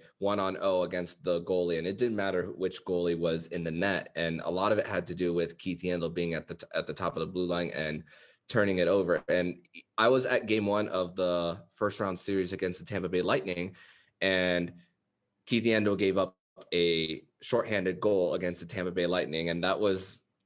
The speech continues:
that. And at, at that point, a lot of Panther fans were just frustrated, done. There's two years left on the contract. And even if he waives his no movement clause,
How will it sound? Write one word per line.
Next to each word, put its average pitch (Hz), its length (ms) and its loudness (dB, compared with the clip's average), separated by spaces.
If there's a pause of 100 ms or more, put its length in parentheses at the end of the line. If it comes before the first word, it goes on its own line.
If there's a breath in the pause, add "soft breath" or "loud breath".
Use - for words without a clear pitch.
(260)
that. 104 400 2 (640)
And 110 120 4
at, 113 220 0
at 107 180 2
that - 180 2
point, 117 260 2 (360)
a 104 40 -4
lot 101 240 2
of 101 120 0
Panther 101 280 -2
fans 98 400 -2
were 95 360 2
just - 460 -4 (320)
frustrated, 107 720 2 (500)
done. 104 600 0 (380 soft breath)
There's 90 220 -2
two - 140 2
years 135 220 2
left 110 220 0
on 110 100 2
the - 80 -4
contract. 98 800 -2 (180)
And 92 460 0 (1300 soft breath)
even 180 400 2
if 127 260 0
he 135 120 0
waives 107 400 2
his 98 160 -2
no 87 120 0
movement 87 360 -2
clause, 76 460 -6